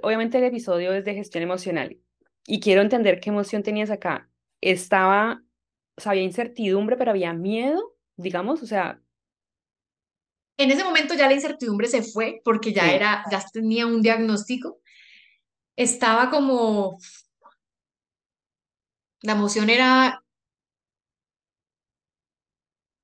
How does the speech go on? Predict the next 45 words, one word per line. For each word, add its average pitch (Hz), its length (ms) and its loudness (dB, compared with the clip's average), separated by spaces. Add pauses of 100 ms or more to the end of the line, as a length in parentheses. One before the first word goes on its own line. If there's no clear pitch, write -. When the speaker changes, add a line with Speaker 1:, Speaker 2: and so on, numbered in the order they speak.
(600)
Speaker 2:
no 240 120 -4
era 233 200 2
miedo 269 500 2
tampoco, 254 560 0
sino 208 280 -4
era 214 260 -2
como 208 640 -4 (1400)
no 247 180 4
estaba 285 280 4
sintiendo 254 360 2
una 262 100 -2
emoción 220 380 -2
fuerte 240 220 -4
en 247 60 -4
ese 254 120 -4
momento, 220 380 -4
sino 254 180 -4
estaba 202 320 -2
como 233 160 -4
en 214 60 2
un 196 80 0
momento 220 440 0
como 233 140 -4
de 220 100 0
silencio 208 560 -2
emocional, 233 680 -4
tratando 202 500 0
de 226 140 2
ver 190 180 0
cuál 214 160 -4
era 220 100 -2
la 220 120 0
mejor 190 220 -2
alternativa. 180 580 -2
O - 20 -2
sea, 190 160 -4
en 208 180 4
ese 254 180 4
momento 294 320 0
yo 226 140 0
me 220 120 2
puse 233 220 -4
en 226 80 -2
modo 233 260 0
racional. 185 840 -2